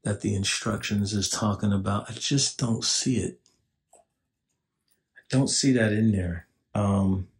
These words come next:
so maybe I have to play with it and see, but if you can turn the volume down, that would be great. You can see the speaker is huge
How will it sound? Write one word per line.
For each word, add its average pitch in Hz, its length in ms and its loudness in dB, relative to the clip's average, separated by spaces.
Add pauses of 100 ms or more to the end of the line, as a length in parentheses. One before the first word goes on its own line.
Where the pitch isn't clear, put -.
(960)
so - 180 0
maybe 139 300 8
I - 20 8
have 123 180 6
to 117 60 0
play 113 240 2
with 110 200 2
it 107 80 2
and 107 120 2
see, 98 320 0
but 104 220 -2
if - 180 -6
you 170 80 0
can 143 160 2
turn 113 220 0
the 101 80 -2
volume 110 360 2
down, 98 300 -2
that 113 240 0
would 110 160 0
be 98 140 -6
great. 101 380 -2
You 135 120 -2
can 127 100 0
see 127 200 -2
the - 100 -4
speaker - 420 0
is 87 280 -2
huge 95 580 -2